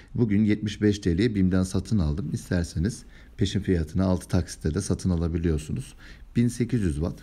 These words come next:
Bu gördüğünüz, e, yanan çubuklardan üç tane var. Bunlar, e, kuars tüp olarak geçiyor.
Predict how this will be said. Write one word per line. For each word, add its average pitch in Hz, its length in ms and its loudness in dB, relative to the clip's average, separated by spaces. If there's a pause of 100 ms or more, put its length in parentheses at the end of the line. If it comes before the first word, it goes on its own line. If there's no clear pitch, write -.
Bu 113 140 0
gördüğünüz, 107 600 4 (540)
e, 92 80 2 (1080)
yanan 95 320 4
çubuklardan 92 840 0
üç 117 220 -2
tane 82 300 2
var. 117 200 0
Bunlar, 113 400 2 (480)
e, 90 220 2 (1120)
kuars 117 400 2
tüp - 180 0
olarak 87 420 2
geçiyor. 104 380 2